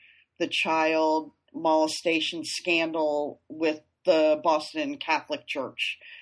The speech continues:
and the whole cover-up that even, like, the Archbishop, uh, of Boston was in on it and all their lawyers.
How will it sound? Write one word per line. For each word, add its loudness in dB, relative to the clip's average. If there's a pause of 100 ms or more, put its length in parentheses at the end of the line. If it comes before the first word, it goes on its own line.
and -2
the 2
whole 0
cover-up 2 (640)
that 0
even, 0
like, -2
the -2
Archbishop, 0 (240)
uh, -2
of 0 (600)
Boston 2
was -2
in 0
on 0
it 2
and -2
all 2
their 0
lawyers. 2